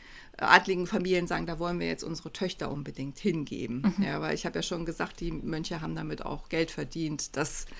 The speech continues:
Speaker 1: äh, Frauen ins Kloster eintraten. Aber Hildegard hat sich erst einmal für vier Jahre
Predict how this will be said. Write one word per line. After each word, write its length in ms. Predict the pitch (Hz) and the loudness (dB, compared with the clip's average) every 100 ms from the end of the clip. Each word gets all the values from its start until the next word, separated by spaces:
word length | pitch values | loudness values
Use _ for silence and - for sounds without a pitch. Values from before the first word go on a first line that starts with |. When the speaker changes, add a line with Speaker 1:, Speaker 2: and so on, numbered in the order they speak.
| - - | -6 -2
Speaker 1:
äh, 260 | - 143 175 | 0 2 0
Frauen 540 | - - 156 156 160 | 2 10 10 10 6
ins 160 | 175 214 | 0 -2
Kloster 400 | 220 233 220 147 | 4 4 6 2
eintraten. 720 | 123 156 - - 80 - 233 - - - - - - | 2 -2 -4 -6 -6 -6 -10 -10 -10 -10 -10 -10 0
Aber 160 | 202 208 | 6 8
Hildegard 600 | 220 277 330 254 233 233 | 8 8 4 4 4 2
hat 140 | 220 | 0
sich 180 | 220 - | 0 2
erst 220 | 175 196 | 2 2
einmal 240 | 202 208 208 | 4 4 4
für 140 | 233 | 0
vier 260 | 214 254 254 | 0 2 4
Jahre 480 | 220 175 180 196 | 6 6 4 0